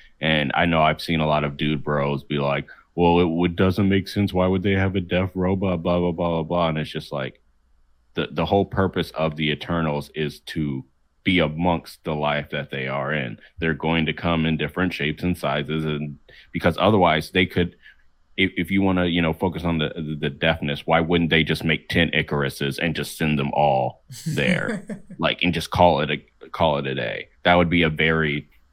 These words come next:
Speaker 1: mundane and, and boring story, and you don't want that. Um, but whatever. Representation matters.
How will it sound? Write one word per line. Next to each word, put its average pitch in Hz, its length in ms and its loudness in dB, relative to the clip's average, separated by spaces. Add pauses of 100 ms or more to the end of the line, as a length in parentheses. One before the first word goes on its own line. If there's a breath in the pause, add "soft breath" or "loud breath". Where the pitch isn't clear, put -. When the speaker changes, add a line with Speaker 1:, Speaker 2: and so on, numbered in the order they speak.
(320)
Speaker 1:
mundane 78 720 2
and, 73 160 -4
and 73 240 -4
boring 71 320 -4
story, 69 420 -4
and 69 140 -6
you 71 140 -6
don't 69 240 -8
want 64 260 -10
that. - 220 -14 (420)
Um, 58 460 -12
but - 260 -14 (800)
whatever. 85 560 0 (2000)
Representation 80 720 -2
matters. 55 420 -10